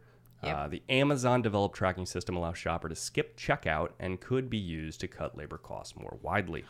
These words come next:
Speaker 1: Oh, wow. If that, tho-, so that means that you just, like,
Speaker 2: You
Speaker 1: pass
Speaker 2: scan
Speaker 1: through
Speaker 2: stuff.
Speaker 1: a scan?
Speaker 2: I, I would imagine that's the only way to do it. Otherwise, you, you do the self-checkout. Like, we've done self-checkout.
Speaker 1: Yeah. Do they just trust people?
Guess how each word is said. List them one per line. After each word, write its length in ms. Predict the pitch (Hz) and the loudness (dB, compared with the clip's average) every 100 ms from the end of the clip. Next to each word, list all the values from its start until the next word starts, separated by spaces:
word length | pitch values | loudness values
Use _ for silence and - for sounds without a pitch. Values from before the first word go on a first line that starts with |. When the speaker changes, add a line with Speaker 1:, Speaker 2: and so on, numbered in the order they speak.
| - - | -16 -8
Speaker 1:
Oh, 120 | 151 214 | -2 0
wow. 460 | 202 151 185 139 - | 2 0 2 0 -2
If 160 | 170 | -8
that, 260 | - 202 170 | -10 -6 -2
tho-, 140 | 175 | -2
so 160 | - 202 | 0 -2
that 180 | 196 - | 0 0
means 220 | 202 196 | -2 0
that 140 | 196 | -2
you 120 | 190 | -2
just, 380 | 180 196 185 185 | -4 -2 -2 -2
like, 200 | 185 165 | -2 0
Speaker 2:
You 80 | 208 | 0
Speaker 1:
pass 80 | - | 2
Speaker 2:
scan 340 | 185 180 123 | 4 8 6
Speaker 1:
through 120 | 180 - | 6 4
Speaker 2:
stuff. 160 | 90 | 4
Speaker 1:
a 20 | |
scan? 400 | 87 180 226 254 247 | 2 0 0 0 -2
Speaker 2:
I, 140 | 98 107 | -4 -2
I 100 | 120 | 2
would 120 | 151 | 4
imagine 300 | 123 147 107 | 6 4 2
that's 140 | 101 | -2
the 60 | 107 | 0
only 120 | 101 | 0
way 60 | 98 | 0
to 80 | 90 | 0
do 160 | 127 | 0
it. 80 | 101 | 2
Otherwise, 400 | 95 101 101 92 | 4 4 2 0
you, 140 | 104 - | -4 -4
you 120 | 101 | -2
do 140 | 98 | 0
the 60 | 92 | 0
self-checkout. 580 | - 87 - 107 78 - | -2 -2 -2 0 0 0
Like, 180 | 87 | -2
we've 140 | 123 123 | 0 2
done 140 | 110 | 0
self-checkout. 640 | - 82 - - - 55 - | 0 -6 -6 -8 -6 -8 -8
Speaker 1:
Yeah. 240 | 185 165 160 - - | -8 -8 -8 -14 -12
Do 140 | - 226 | -6 -4
they 200 | 220 208 | -2 -4
just 340 | 170 190 - | -4 -8 -8
trust 500 | - 185 180 - - | -4 0 0 -2 -8
people? 380 | 285 285 330 339 | -8 -6 -8 -10